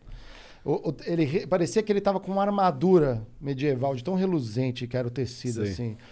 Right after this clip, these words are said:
Speaker 1: Era três mil fios, assim. Eu nem olhava assim, eu falava, "Caramba, cara, eu quero,
Speaker 2: <laughs>
Speaker 1: quero ser esse cara um
Speaker 2: Queria
Speaker 1: dia,
Speaker 2: ser
Speaker 1: mano, eu
Speaker 2: esse
Speaker 1: quero
Speaker 2: cara.
Speaker 1: usar isso daqui." Aí depois de uns anos eu falei, "Não, eu não quero usar isso aqui, eu quero usar isso aqui, meu.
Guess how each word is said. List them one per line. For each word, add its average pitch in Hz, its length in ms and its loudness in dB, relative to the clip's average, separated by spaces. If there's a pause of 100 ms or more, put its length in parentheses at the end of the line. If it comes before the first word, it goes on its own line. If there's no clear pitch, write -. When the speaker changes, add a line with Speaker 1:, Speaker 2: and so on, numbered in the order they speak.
(300)
Speaker 1:
Era 135 300 -2
três 160 380 0
mil 165 180 2
fios, 120 500 -4
assim. 117 200 -6
Eu 139 80 0
nem 185 100 4
olhava 165 400 8
assim, 151 140 0
eu 170 60 0
falava, 170 240 2
"Caramba, 196 640 2
cara, 170 260 2
eu - 20 -10
quero, 180 200 2 (220)
Speaker 2:
<laughs> - 220 -2
Speaker 1:
quero 196 260 8 (420)
ser 220 180 8
esse 240 160 2
cara 180 420 6
um 160 60 4
Speaker 2:
Queria 160 180 6
Speaker 1:
dia, - 120 12
Speaker 2:
ser 147 60 6
Speaker 1:
mano, 170 120 12
eu 190 60 10
Speaker 2:
esse 190 60 4
Speaker 1:
quero 226 160 12
Speaker 2:
cara. 202 80 10
Speaker 1:
usar 214 220 12
isso 208 180 8
daqui." 226 540 6 (400)
Aí 202 120 0
depois 202 220 2
de 202 60 0
uns 190 80 2
anos 214 100 4
eu 214 60 4
falei, 208 180 2
"Não, 262 120 10
eu 262 40 8
não 381 140 4
quero 208 280 12
usar 156 160 10
isso 147 120 4
aqui, 151 100 2
eu 175 60 2
quero 202 180 8
usar 254 140 10
isso 185 100 6
aqui, 220 460 8
meu. 196 40 10